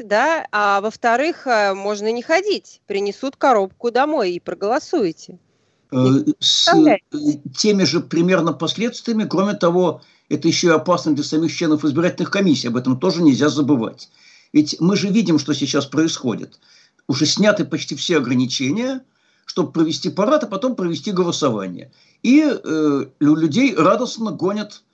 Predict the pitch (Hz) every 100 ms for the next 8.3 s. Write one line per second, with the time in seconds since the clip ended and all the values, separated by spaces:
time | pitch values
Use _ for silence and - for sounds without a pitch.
0 | _ _ _ 143 165 160 - 190 196 190
1 | - - 143 165 185 160 113 104 110 117
2 | 147 127 - 117 123 131 123 80 - _
3 | _ _ _ - 165 180 175 147 185 -
4 | 233 170 - 151 165 165 151 165 226 -
5 | 139 151 147 - _ - 131 180 190 139
6 | 139 131 147 127 151 147 220 247 240 185
7 | 156 156 165 151 151 196 - 151 170 180
8 | - 131 -